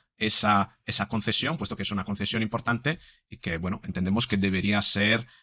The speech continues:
eh, concedido ese servicio a través de concurso público donde deben de haber concurrido otras organizaciones, ¿no? Em, a ver si no encontramos también el rastro de Begoña Gómez allí, <laughs> no lo sé,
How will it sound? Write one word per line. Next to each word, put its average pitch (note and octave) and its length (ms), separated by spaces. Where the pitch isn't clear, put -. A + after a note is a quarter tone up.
eh, G2 300
concedido - 460
ese G2 140
servicio G2+ 380
a B3 60
través F#3+ 320
de G3+ 180
concurso G3 420
público A#2 360
donde F2+ 340
deben G2+ 300
de F#2+ 80
haber G2+ 160
concurrido G#2 640
otras A2 680
organizaciones, A#2 1000
¿no? F3+ 260
Em, G#2+ 1300
a G2+ 60
ver A#2+ 100
si - 120
no B2+ 120
encontramos B2 460
también A2+ 320
el G#2+ 80
rastro G#2 260
de G2+ 80
Begoña G#2 420
Gómez G2 380
allí, G2 380
<laughs> - 80
no C#3+ 80
lo B2 200
sé, - 380